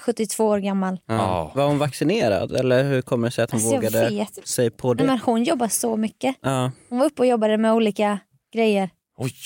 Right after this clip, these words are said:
Speaker 1: Alltså, hon jobbar mer än någonsin. Hon
Speaker 3: Ja,
Speaker 1: var
Speaker 3: men,
Speaker 1: så
Speaker 3: ja,
Speaker 1: underbar.
Speaker 3: efter jul,
Speaker 1: Alltså,
Speaker 3: var inte hon julvärd för två år sedan?
Speaker 1: Jo.
Speaker 3: Eller? Efter
Speaker 2: Mm.
Speaker 3: det måste jag, oh,
Speaker 1: och
Speaker 3: alltså.
Speaker 1: det är Sjölyckan och det är Bonusfamiljen. Och får man ge en shoutout till det avsnittet så vill jag gärna göra det.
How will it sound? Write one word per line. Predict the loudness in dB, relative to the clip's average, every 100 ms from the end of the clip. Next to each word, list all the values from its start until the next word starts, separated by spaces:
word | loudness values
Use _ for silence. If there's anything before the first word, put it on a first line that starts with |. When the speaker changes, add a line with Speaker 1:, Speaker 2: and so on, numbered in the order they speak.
| -8
Speaker 1:
Alltså, | 0
hon | 2
jobbar | 2 2
mer | 2
än | 2
någonsin. | 2 0 -2 -2 -4 -4
Hon |
Speaker 3:
Ja, | 0
Speaker 1:
var | 2
Speaker 3:
men, | 2
Speaker 1:
så | 2
Speaker 3:
ja, | 2
Speaker 1:
underbar. | 2 2 2
Speaker 3:
efter | 4 2
jul, | 2 2
Speaker 1:
Alltså, | 2 2 2 2 0
Speaker 3:
var | 0
inte | 0
hon | 2
julvärd | 2 2 0 -4 -4 -2 0 -2
för | -6
två | -8 -2 -2 0 -2 -6 -6
år | -2
sedan? | -2 -2
Speaker 1:
Jo. |
Speaker 3:
Eller? | -6 -6 -4
Efter | -2
Speaker 2:
Mm. | 0
Speaker 3:
det | 0
måste | -2 -6 -6
jag, | -6
oh, | -4 -6 -4
Speaker 1:
och |
Speaker 3:
alltså. | 0 2
Speaker 1:
det | 2 2 2
är | 2
Sjölyckan | 0 0 0 -2 -4 0
och | 0
det | 0 0
är | -2 -2
Bonusfamiljen. | -2 0 0 0 0 2 0 0
Och | -2 -2 -4 -6
får | -2
man | 2 2
ge | 2 2
en |
shoutout | 2 4 4 4 0 -16 _ _ -2
till | 2
det | 2
avsnittet | 0 -2 -2
så | 0
vill | 0
jag | 2
gärna | 2 0
göra | 0
det. | 0